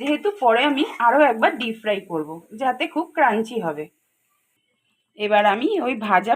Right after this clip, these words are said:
পকোড়াগুলোই ডিপ ফ্রাই করে নিচ্ছি। এই সময় আঁচটা কিন্তু একদম কম দিয়ে ভাজতে হবে। বড়া মানেই মচমচ করবে, বড়া যদি ন্যাতা ন্যাতা হয় তাহলে কি ভালো লাগে?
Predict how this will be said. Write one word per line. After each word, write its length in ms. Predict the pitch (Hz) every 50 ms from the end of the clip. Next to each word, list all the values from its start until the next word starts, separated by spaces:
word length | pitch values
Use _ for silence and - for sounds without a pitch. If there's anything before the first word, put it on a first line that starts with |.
| - 269
পকোড়াগুলোই 680 | 208 - - 220 208 226 277 - 302 247 226 269 466 494 - - - 220
ডিপ 160 | 202 285 285 - -
ফ্রাই 180 | 240 214 180 175 - 170
করে 160 | 165 156 147 147
নিচ্ছি। 320 | 147 147 - _ _ - 185 170 - _ _ _ _ _ _ _ _ _ _ _ _ _ _ _ _ _ _ _ _ _ _ _ _ _ _ _ _ _ - - 240
এই 80 | 247 - -
সময় 260 | 285 277 285 339 403 - - 196
আঁচটা 300 | 202 196 - - - 240 247 -
কিন্তু 260 | 311 320 302 311 262 392 415 262
একদম 260 | 208 208 202 240 302 466 - -
কম 140 | 247 208 202 202 214 208
দিয়ে 160 | 214 226 277 381 480 320 254
ভাজতে 360 | 226 180 175 - - - 196 175 165
হবে। 220 | 165 156 151 165 160 _ _ _ _ _ _ _ _ _ _ _ _ _ _ _ _ _ _ _ _ _ _ _ _ _ _ _ _ _ _ _ _ _ _ _ _ 233
বড়া 440 | 240 214 202 220 220 220 226 240 269 277
মানেই 280 | 277 302 302 311 339 339 302 233
মচমচ 460 | 208 208 - - 226 226 226 226 220 - -
করবে, 320 | 196 160 156 151 160 165 170 175 _ _ _ _ _ _ -
বড়া 300 | 190 202 202 190 196 208 208 214
যদি 180 | 247 233 262 285 269
ন্যাতা 240 | 220 214 220 226 226 247
ন্যাতা 240 | 240 262 262 285 311 294 262
হয় 160 | 202 214 226 226 226
তাহলে 260 | 208 202 233 247 254 240 -
কি 60 | 277 240 233
ভালো 180 | 208 175 196 214 226 277
লাগে? 240 | 330 392 415 311